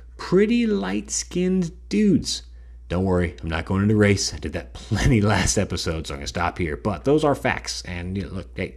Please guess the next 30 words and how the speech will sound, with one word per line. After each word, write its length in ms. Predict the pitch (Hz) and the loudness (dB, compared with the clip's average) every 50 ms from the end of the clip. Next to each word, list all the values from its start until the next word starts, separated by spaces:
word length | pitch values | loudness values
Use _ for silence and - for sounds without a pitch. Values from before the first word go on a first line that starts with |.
| - | -12
those 160 | - - 71 - | -12 -10 -10 -10
are 60 | - | -10
facts. 320 | - - - - - - - - - - - - - - - - - - - - - - - - - | -10 -12 -10 -12 -14 -14 -14 -16 -18 -18 -18 -18 -18 -18 -18 -18 -18 -18 -16 -16 -16 -16 -16 -2 4
Much 300 | - 233 269 247 - - | 6 6 6 6 4 2
like 420 | 95 113 139 151 196 - - - - - | 2 2 4 2 0 -2 -4 -8 -14 -10
issues 460 | - - 85 - - - - - - | -8 -6 -4 -4 -4 -6 -8 -8 -10
with 160 | - 73 - | -12 -14 -10
race, 320 | - - 76 90 - - - - - - - - - - - - | -8 -6 -6 -6 -6 -8 -10 -12 -16 -20 -20 -20 -20 -20 -8 -4
the 80 | - 131 | -2 0
concept 400 | - 196 190 190 202 185 190 - | 2 0 2 2 0 -2 -2 0
of 80 | 117 | 2
being 260 | 117 135 135 127 113 | 4 6 6 6 4
rich 300 | 104 101 101 98 - - | 4 2 2 0 -2 -6
is, 340 | - - 95 92 85 82 - - | -6 -6 -6 -4 -4 -6 -6 -8
it's, 340 | - - - - - - - | -8 -8 -6 -6 -8 -8 -8
it's 160 | - 123 - | -8 -4 -2
a 40 | 208 | -2
divisive 720 | 202 208 240 190 - - - 123 - - - 123 82 - - | 0 0 0 0 0 -2 -2 -2 0 0 0 -2 -2 -4 -8
topic. 560 | - - 71 - - - - - - - - - - | -6 -6 -4 -4 -6 -8 -12 -14 -16 -18 -16 -16 -12
Uh, 180 | - - 64 90 | -10 -8 -8 -8
like, 160 | 98 101 92 | -8 -4 -2
if 100 | 101 101 | 2 4
you 80 | 110 147 | 4 4
Google 340 | 127 95 - 78 82 85 71 | 4 4 0 -4 -4 -2 -2
search 360 | - - 78 69 69 - - | -4 -4 -4 -6 -6 -6 -6
it, 180 | 78 71 71 73 | -6 -6 -6 -6
just, 200 | - 85 - - | -8 -8 -6 -6
just, 300 | - 85 - - - - | -6 -6 -6 -8 -10 -10
you 120 | 80 65 | -10 -10
know, 80 | 67 | -12